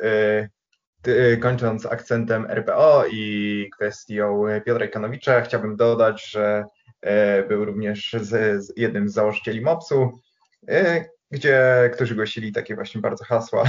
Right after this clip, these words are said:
<laughs> komunistyczne, socjalistyczne, e, które mnie bardzo śmieszą. Myślę, że nie tylko mnie, bo również rozmawiałem z Robertem Mazurkiem. E, konkluzją skończył taką, że,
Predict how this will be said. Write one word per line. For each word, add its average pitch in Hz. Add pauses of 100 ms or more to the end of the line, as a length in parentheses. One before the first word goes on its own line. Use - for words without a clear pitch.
<laughs> 165
komunistyczne, 113
socjalistyczne, 113 (340)
e, 104 (260)
które -
mnie 113
bardzo 117
śmieszą. 120
Myślę, 107
że 104
nie 104
tylko 110
mnie, 139 (420)
bo 110
również 107 (240)
rozmawiałem 104
z -
Robertem 104
Mazurkiem. 120 (400)
E, 107
konkluzją 113
skończył 107
taką, 107
że, 101